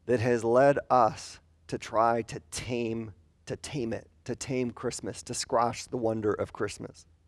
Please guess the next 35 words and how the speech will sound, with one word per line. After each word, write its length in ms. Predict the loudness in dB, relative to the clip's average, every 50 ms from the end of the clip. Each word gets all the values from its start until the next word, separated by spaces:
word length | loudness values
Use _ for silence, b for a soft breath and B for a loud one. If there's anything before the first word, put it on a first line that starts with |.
| b b b b b b b b b b b
We've 200 | 8 10 10 10
tried 260 | 12 12 12 12 12
to 60 | 12
make 200 | 8 8 8 8
it 80 | 6 4
habitable. 600 | 4 4 4 4 4 4 2 0 -2 -4 -8 -12 _ _ _ _ _ b b b b b b b b b
We've 260 | 8 10 10 10 10
roofed 420 | 8 8 10 12 12 10 10 6 6
it 100 | 8 10
in 220 | 10 10 8 4
and 120 | 2 -2
furnished 480 | -2 -2 0 0 0 0 -2 -4 -8 -8
it. 140 | -10 -12 -12 _ _ _ _ _ _ _ _ _ _ _ _
We've 240 | 10 12 12 12 12
reduced 480 | 8 6 8 10 8 8 8 6 4 4
it 120 | 4 4
to 160 | 2 2 4 4
an 80 | 4
occasion 560 | 4 2 2 4 6 6 8 6 6 2 2
we 120 | 2 2 2
feel 320 | 2 4 6 6 6 6
at 80 | 4 2
home 380 | 2 2 2 4 4 4 2
with, 160 | 0 2 2 2
at 160 | 2 4 6
best 340 | 8 8 8 8 6 2 0
a 120 | 0 0
touching 480 | 0 2 2 2 2 4 2 2 2 4
and 140 | 2 2 2
beautiful 440 | 4 4 6 6 4 4 4 4 2
occasion, 600 | 4 4 4 2 4 2 2 0 -2 -4 -6 -12 b b b b b b b b b 6
at 160 | 6 6 6
worst 400 | 8 8 8 8 6 4 0 0 2
a 120 | 2 2
trite 500 | 2 -2 -4 0 2 4 4 4 0 -4